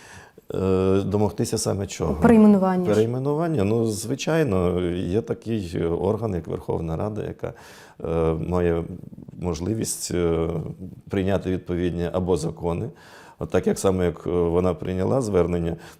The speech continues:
Speaker 1: до, е, Вселенського Патріарха, е,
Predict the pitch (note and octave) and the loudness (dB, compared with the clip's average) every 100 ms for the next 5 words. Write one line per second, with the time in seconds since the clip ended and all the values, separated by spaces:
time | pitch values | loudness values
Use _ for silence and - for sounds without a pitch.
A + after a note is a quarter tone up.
0 | - F2+ F2 E2 E2 E2 E2 E2 F2 - | -8 0 2 2 0 -2 -2 -2 -4 0
1 | F#2+ E2+ D#2+ D#2+ E2 - E2 E2 - E2+ | 0 0 -2 -8 -8 -4 -2 -2 -4 -10
2 | - - - - | -10 -20 -20 -6